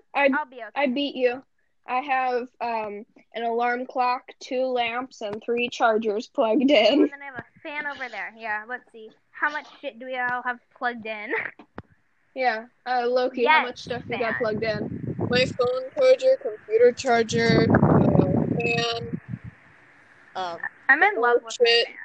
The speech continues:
Speaker 3: like, Christmas lights. Don't ask why I have those plugged
Speaker 2: I,
Speaker 3: in.
Speaker 2: I need to take down Christmas lights
Speaker 3: Another
Speaker 2: off my
Speaker 3: lamp.
Speaker 2: board. I still have them up.
Speaker 1: Never take down Christmas lights.
Speaker 2: I have a spiky Christmas light, like, ball thing,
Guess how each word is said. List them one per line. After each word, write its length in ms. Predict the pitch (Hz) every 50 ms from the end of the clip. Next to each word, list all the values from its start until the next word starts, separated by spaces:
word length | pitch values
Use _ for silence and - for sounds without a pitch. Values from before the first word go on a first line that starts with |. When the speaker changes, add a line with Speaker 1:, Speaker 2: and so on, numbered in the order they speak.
| - _ _ _ -
Speaker 3:
like, 180 | 208 196 - -
Christmas 520 | - 233 226 - - 247 233 226 - -
lights. 580 | 240 233 233 233 277 - - - - - - _ _ _ _ _ _ -
Don't 180 | - 330 208 208 220
ask 160 | 220 226 -
why 180 | 220 220 220 214
I 20 |
have 200 | 214 233 214 208
those 180 | - 214 214 -
plugged 220 | _ - - 440 480 508 508
Speaker 2:
I, 60 | - -
Speaker 3:
in. 40 | 285 - _ _ _
Speaker 2:
I 80 | 311 349 415
need 60 | 466 523 -
to 120 | 508 466 _ - -
take 160 | 440 381 - -
down 220 | 302 302 302 294
Christmas 400 | 294 - 277 269 - 294 269 262 - -
lights 140 | 247 233 226
Speaker 3:
Another 260 | 226 220 226 220 233
Speaker 2:
off 120 | 226 220 220
my 200 | 220 220 220 220
Speaker 3:
lamp. 140 | 220 220 -
Speaker 2:
board. 280 | 208 208 208 214 214 226 240 _ _ 349 359 359
I 60 | 359
still 200 | - 320 269 254 - -
have 120 | 233 - _
them 100 | 226 220
up. 40 | 214
Speaker 1:
Never 380 | 277 302 311 311 320 349 330 320
take 240 | - 320 269 269
down 240 | - 262 240 233 247
Christmas 480 | - 247 226 226 - 214 190 196 - -
lights. 380 | 185 185 - 240 - - - 277
Speaker 2:
I 100 | 277 302
have 440 | 311 302 320 311 302 302 302 302 277 _ _ _ _ _ -
a 80 | 269 269 - -
spiky 380 | - 294 277 320 - - 294 269
Christmas 380 | - - 302 - - 302 302 _ -
light, 180 | 277 269 -
like, 140 | 247 240 220 202 208 202
ball 280 | - 226 214 226 247 - _
thing, 240 | 320 302 311 320